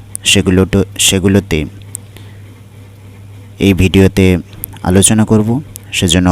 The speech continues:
অবশ্যই তোমরা প্রথম থেকে শেষ পর্যন্ত ভিডিওটা দেখবে, আর মাঝখানে স্কিপ করে চলে যেও না, কারণ অনেক কিছু আলোচনা থেকে তোমরা বঞ্চিত হয়ে যাবে। আমরা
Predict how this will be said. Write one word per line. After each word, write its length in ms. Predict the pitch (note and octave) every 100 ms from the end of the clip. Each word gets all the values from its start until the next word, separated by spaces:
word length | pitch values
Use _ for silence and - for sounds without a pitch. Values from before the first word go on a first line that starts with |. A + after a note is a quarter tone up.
| F2
অবশ্যই 440 | G2 - A#2 A2 G2+ - - - - - - - - - - -
তোমরা 200 | F#2 F2+ F#2+
প্রথম 220 | G2+ G#2+ G#2
থেকে 140 | G#2 G#2+
শেষ 120 | - -
পর্যন্ত 360 | - F#2+ - G#2 G2
ভিডিওটা 400 | F#2 F2 F#2 F2+ E2+
দেখবে, 300 | F#2+ G2 G2 G#2+ - - - - - E2+
আর 80 | E2+
মাঝখানে 360 | F2+ F#2 - G2+ G#2+
স্কিপ 220 | - G2+ -
করে 140 | G2+ F#2+
চলে 180 | F#2 F2+
যেও 120 | F#2 G2
না, 60 | A2 A2
কারণ 220 | F2 F2+ F2 E2 - -
অনেক 140 | F#2+ G2 G2+
কিছু 160 | - F#2+
আলোচনা 320 | F2 E2+ F#2+ F#2
থেকে 140 | G2+ -
তোমরা 160 | F#2+ E2+
বঞ্চিত 320 | E2+ F2+ G2+ G2 F2+
হয়ে 140 | F2
যাবে। 180 | F2 F2+ B2 - - - - - - - - - - - - - - - - - - -
আমরা 160 | F#2+